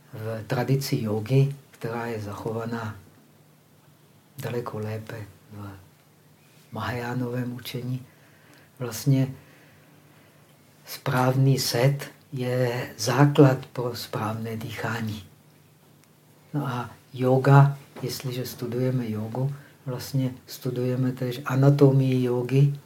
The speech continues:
která nám umožní vlastně pochopení, jak máme správně sedět a jak se to odráží na správném dýchání.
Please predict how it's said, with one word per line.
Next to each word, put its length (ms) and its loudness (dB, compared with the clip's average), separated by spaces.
která 380 0
nám 280 4
umožní 640 -2
vlastně 340 -6
pochopení, 800 -6
jak 280 -8
máme 320 -4
správně 580 -8
sedět 440 -8
a 100 -10
jak 300 -2
se 160 -4
to 240 -2
odráží 760 -2
na 140 -2
správném 640 -8
dýchání. 720 -10